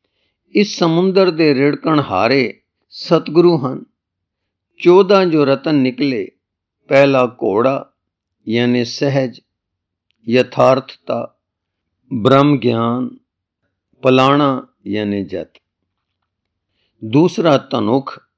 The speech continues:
ਯਾਨੀ ਸਤ ਸਚਾਈ, ਬਾਣ ਜਸ ਵਾਹਿਗੁਰੂ ਦੀ ਮਹਿਮਾ ਗੁਰਬਾਣੀ,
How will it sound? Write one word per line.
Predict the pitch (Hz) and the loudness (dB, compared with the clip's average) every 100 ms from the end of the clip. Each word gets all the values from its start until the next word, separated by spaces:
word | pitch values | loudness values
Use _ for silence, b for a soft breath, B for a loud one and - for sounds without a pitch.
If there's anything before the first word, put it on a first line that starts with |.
| _ _ _ | _ _ _
ਯਾਨੀ | 110 123 123 123 | -4 -2 0 -2
ਸਤ | 120 - 139 139 _ _ _ | -4 -2 -2 -2 _ _ _
ਸਚਾਈ, | - 127 - 127 117 127 135 - - _ _ _ _ _ _ _ _ _ | -8 -8 -4 0 2 2 -2 -6 -12 _ _ _ _ _ _ _ _ _
ਬਾਣ | 120 95 90 123 127 139 147 135 - _ _ _ _ - | -12 -6 2 4 4 4 2 -2 -8 _ _ _ _ -20
ਜਸ | 98 131 147 - 131 | -4 0 0 -2 -4
ਵਾਹਿਗੁਰੂ | 117 120 127 123 120 | 0 0 -2 -4 -2
ਦੀ | 107 | -4
ਮਹਿਮਾ | 98 98 104 98 85 _ _ _ _ _ _ - | -4 -6 -8 -10 -12 _ _ _ _ _ _ -14
ਗੁਰਬਾਣੀ, | - 113 104 95 92 90 | -4 -2 0 -2 -4 -6